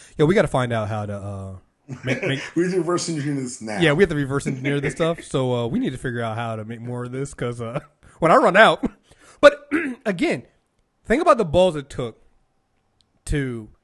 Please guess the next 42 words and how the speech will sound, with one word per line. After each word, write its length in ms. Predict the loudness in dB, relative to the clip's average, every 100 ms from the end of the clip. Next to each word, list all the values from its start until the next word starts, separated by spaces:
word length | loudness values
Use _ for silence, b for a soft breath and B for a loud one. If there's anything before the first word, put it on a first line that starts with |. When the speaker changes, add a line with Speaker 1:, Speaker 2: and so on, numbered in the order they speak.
| _
Speaker 1:
you, 120 | -18 -12
you, 100 | -12
you 200 | -10 -10
kill 260 | 2 4 4
Ultimate 300 | 2 -4 -8
P-, 220 | -10 -6
Peter 180 | -6 -6
Parker. 440 | -8 -10 -12 -20 -20 _ _ _ _ -20 -20 _
You 160 | -8 -4
then 220 | -4 -4
bring 240 | -2 -2
in 100 | -2
this 140 | -4 -4
Black 180 | -6 -6
Latino 300 | -8 -8 -8
kid, 260 | -10 -10
Miles 220 | -12 -14
Morales, 340 | -12 -12 -12 -14
to 80 | -12
be 180 | -8
Peter 220 | -6 -8 -10
Parker. 400 | -14 -14 -20 -12
I 20 |
mean, 160 | -8 -6
to 140 | -8
be 420 | -6 -4 -4 -6 -10
Spider-Man. 580 | -12 -4 -2 -2 -8 -16 _ _ _ _ _ _ _ _ _ _
And 220 | -4 -2 2
then 320 | 2 0 -6 b b
you 140 | -8 2
take 240 | 4 4
away 540 | 4 4 4 2 -4 -8 _ _
one 180 | 0 0
of 40 |
the 40 | 2
most 160 | -2
iconic 600 | -4 -6 -4 0 0 0
things 220 | -2 -2 0
about 280 | 2 2
Spider-Man, 560 | 2 -2 -2 -4 -6 -2
which 200 | -2 0
is 360 | -2 -2 -6